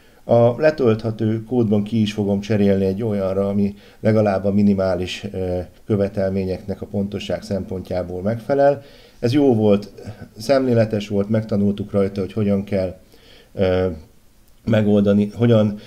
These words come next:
elvben hogyan megy egy mozgásegyenlet megoldása,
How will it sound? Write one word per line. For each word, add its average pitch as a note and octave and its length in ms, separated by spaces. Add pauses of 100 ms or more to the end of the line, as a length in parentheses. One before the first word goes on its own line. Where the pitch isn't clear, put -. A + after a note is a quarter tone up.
(200)
elvben B2 400
hogyan A2 280
megy G2 160
egy F#2+ 120
mozgásegyenlet G2 800
megoldása, A#2 760